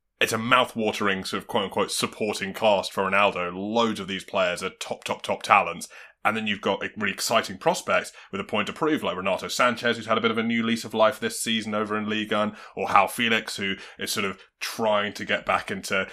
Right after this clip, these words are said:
the hype that was surrounding him before he moved to Atletico Madrid. So, yeah, it's, uh, one of those squads, again, that on paper is just exceptional. Um, at,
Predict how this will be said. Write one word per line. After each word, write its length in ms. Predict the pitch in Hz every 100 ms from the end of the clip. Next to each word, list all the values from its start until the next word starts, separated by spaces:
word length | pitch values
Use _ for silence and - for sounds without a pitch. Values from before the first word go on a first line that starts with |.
| - -
the 80 | 87
hype 300 | - 104 -
that 100 | 104
was 120 | 98
surrounding 360 | 101 98 98
him 80 | 95
before 240 | 95 110 98
he 60 |
moved 160 | 98 -
to 120 | 95
Atletico 320 | 101 95 -
Madrid. 340 | 92 120 113 -
So, 280 | 101 95 92 _ _ _ _ _ _ _ _
yeah, 220 | 120 110
it's, 220 | 92 - - _ _ -
uh, 60 | - _
one 240 | 101 117
of 80 | 113
those 200 | 104 98
squads, 280 | - 107 95
again, 340 | 95 104 95 90
that 100 | 87
on 120 | 87
paper 360 | 104 95 90
is 100 | 82
just 260 | - 95 -
exceptional. 600 | - 104 92 - 101 101 - -
Um, 360 | 92 90 87 -
at, 220 | 98